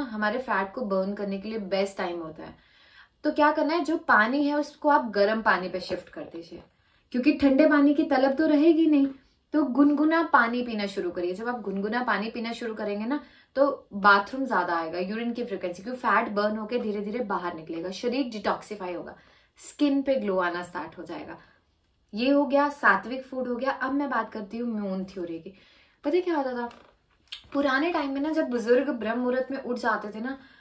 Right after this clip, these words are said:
तो वो सुबह सूर्य की किरणों में बाहर बैठते थे, ठीक है,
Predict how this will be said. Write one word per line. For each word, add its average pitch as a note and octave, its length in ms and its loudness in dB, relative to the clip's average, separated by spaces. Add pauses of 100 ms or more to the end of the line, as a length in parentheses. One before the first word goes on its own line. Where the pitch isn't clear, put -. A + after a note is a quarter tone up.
(320)
तो D#4+ 100 2
वो E4+ 100 2
सुबह F4 280 2
सूर्य D#4 440 2
की F4+ 160 2
किरणों B3 400 -2
में C4+ 180 -2
बाहर G3 300 2
बैठते D#3 340 -10
थे, - 200 -20 (580)
ठीक C#4 160 -8
है, D#4 80 -4